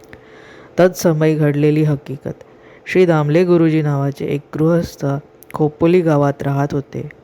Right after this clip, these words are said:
एकदा ते टाटा पॉवर हाऊसकडे फिरण्याकरिता गेले असता, त्यांनी महाराजांना दिव-, दिगंबर अवस्थेत एका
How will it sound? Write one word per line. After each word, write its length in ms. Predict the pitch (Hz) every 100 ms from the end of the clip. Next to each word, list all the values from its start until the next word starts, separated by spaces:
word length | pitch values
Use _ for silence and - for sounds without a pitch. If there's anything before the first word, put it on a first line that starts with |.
| _ _ _ - -
एकदा 280 | 147 151 180 160
ते 120 | 147
टाटा 340 | 143 135 165
पॉवर 400 | 165 151 143 143
हाऊसकडे 680 | 139 135 139 131 139 139 135 - - - - -
फिरण्याकरिता 720 | 160 151 156 170 151 147 143
गेले 320 | 147 151 151 170
असता, 500 | 160 - - 131 139 - - - - -
त्यांनी 220 | 156 165
महाराजांना 640 | 175 160 147 143 147 147 143
दिव-, 240 | 156 160 156 - 151
दिगंबर 480 | 156 165 185 190 -
अवस्थेत 480 | 147 143 - 135 135
एका 240 | 143 143